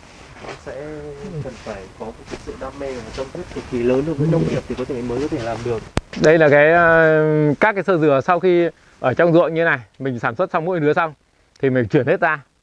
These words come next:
Speaker 2: và chúng ta đổ vào đây. Đổ vào đây xong đó thì nước vôi trong để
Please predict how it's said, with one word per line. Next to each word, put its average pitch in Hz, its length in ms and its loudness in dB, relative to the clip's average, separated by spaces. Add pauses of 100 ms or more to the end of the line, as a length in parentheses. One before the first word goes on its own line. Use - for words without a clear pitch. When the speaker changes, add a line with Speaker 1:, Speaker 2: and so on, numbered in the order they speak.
(260)
Speaker 2:
và 127 480 2
chúng 135 120 -8
ta 160 80 2
đổ 143 160 2
vào 123 100 0
đây. 135 120 2 (1000)
Đổ 135 160 4
vào 120 100 2
đây 143 140 4
xong 156 160 -2
đó 135 160 0
thì 135 300 -2
nước 151 200 2
vôi 165 160 4
trong 160 280 -2
để 127 160 -6